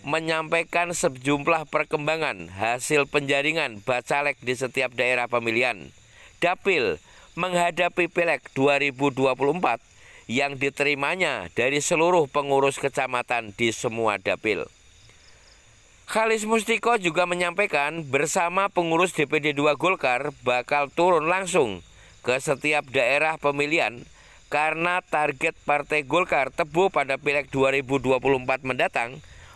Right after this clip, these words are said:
mempertahankan kursi pucuk pimpinan D P R D Kabupaten Tebo. Target Partai Golkar Tebo mempertahankan pimpinan D P R D Tebo. Saya dan pengurus D P D dua, pengurus kecamatan bakal turun langsung ke setiap dapil.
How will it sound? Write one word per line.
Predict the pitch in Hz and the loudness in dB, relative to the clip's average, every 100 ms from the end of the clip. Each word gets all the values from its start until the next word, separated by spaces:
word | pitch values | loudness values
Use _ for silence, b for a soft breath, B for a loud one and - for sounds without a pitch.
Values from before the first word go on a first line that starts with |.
| B | B
mempertahankan | 104 120 127 131 131 131 123 135 135 131 | -2 0 -4 -2 -2 -2 -4 -4 -4 -2
kursi | 135 135 170 151 | 0 0 0 -2
pucuk | 151 151 151 123 | 0 0 0 0
pimpinan | 147 139 175 139 107 | -4 -2 -2 -2 -4
D | 101 117 120 | -2 -2 0
P | |
R | 123 113 | -2 -2
D | 110 117 | -2 -2
Kabupaten | 113 107 101 98 104 | -2 -4 -4 -2 0
Tebo. | 95 95 104 73 - - B B B B B B - | 0 -2 -2 -4 -8 -20 B B B B B B -4
Target | 220 220 - 233 - | -2 0 -2 -4 -2
Partai | 185 185 190 | -4 0 -2
Golkar | 156 165 165 170 160 | 0 0 0 -2 -2
Tebo | 165 147 190 208 196 | -2 2 4 6 4
mempertahankan | 190 101 117 120 135 135 139 160 151 | 0 -2 -2 -2 -2 -4 -4 -4 -2
pimpinan | 160 147 160 160 156 123 | -2 0 -2 0 -2 -2
D | 131 | -2
P | 131 | 0
R | 143 135 | 0 0
D | 160 | 0
Tebo. | 196 180 95 76 B B B - | 2 2 2 -2 B B B -8
Saya | - 113 127 151 156 | -2 0 0 0 0
dan | 139 131 127 | 0 -2 0
pengurus | 135 139 151 143 | 2 2 2 0
D | |
P | 123 135 | -2 0
D | 147 | 0
dua, | 190 175 135 165 - B B B B | 2 2 0 -4 -20 B B B B
pengurus | - 165 180 185 190 | -4 0 4 4 2
kecamatan | 202 - 175 175 175 170 143 120 | 0 0 0 0 0 0 -2 0
bakal | 127 143 143 | 0 0 0
turun | 143 143 135 143 | 2 2 2 2
langsung | 139 135 139 117 | 0 0 0 0
ke | 123 | -2
setiap | 120 113 117 110 | -4 -2 -2 0
dapil. | 104 90 120 98 | 0 0 0 -2